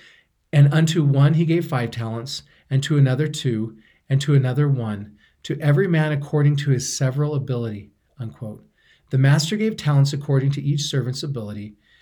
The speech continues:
He never expected the servant with one talent to come back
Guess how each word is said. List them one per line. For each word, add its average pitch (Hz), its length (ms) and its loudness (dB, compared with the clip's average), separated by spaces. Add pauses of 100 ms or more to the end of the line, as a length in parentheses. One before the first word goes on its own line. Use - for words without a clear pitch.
(120)
He 156 140 0
never 147 260 6
expected 151 540 -2
the 123 80 -2
servant 147 460 0
with 131 160 -2
one 127 280 -2
talent 123 380 -4
to 143 100 -8
come 143 220 -2
back 113 380 -6